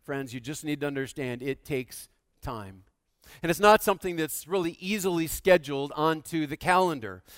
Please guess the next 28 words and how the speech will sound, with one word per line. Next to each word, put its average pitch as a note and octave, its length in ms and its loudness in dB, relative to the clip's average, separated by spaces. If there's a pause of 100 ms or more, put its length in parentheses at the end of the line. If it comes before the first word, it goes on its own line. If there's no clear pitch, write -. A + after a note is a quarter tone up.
It's - 100 -18
not F#3 160 4
like F3 220 6
you E3+ 100 0
can D#3+ 160 -6
just D#3+ 180 -2
say, D#3+ 220 4
"Well, D3 160 2
I'm F#3+ 220 4
going E3 360 0
to C#3+ 440 -4 (340)
take F3+ 180 2
a F3 80 8
wonder F3+ 400 4
break C3+ 340 2 (120)
on D3+ 160 -2
Tuesday C#3+ 560 -2
from B2+ 220 -8
two F3+ 240 -2
to D#3 80 -8
two E3 180 -4
fifteen." A2+ 640 -8 (1080)
It A#2+ 140 -12
just C#3+ 220 -10 (220)
doesn't D3+ 340 -8
work D3 300 -8
that F#2 260 -10
way. E2+ 360 -16